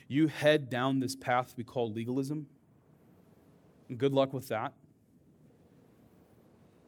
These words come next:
It's a tangent that I kinda wanna go down, but I'm not going to. Right? But that's where you end up.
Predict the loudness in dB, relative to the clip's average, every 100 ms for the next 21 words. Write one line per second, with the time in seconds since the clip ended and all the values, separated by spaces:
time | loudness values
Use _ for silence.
0 | -20 _ _ _ -20 -20 -20 -20 _ _
1 | -20 -20 -20 -20 -20 _ _ _ _ -16
2 | -16 _ -6 -4 -4 -6 -10 -12 -8 -4
3 | -4 -4 -4 -2 -4 -4 -6 -4 -4 -4
4 | -4 -6 -14 _ _ -20 -20 -20 -20 -20
5 | -20 -8 -6 -4 2 2 6 8 8 10
6 | 12 10 8 -2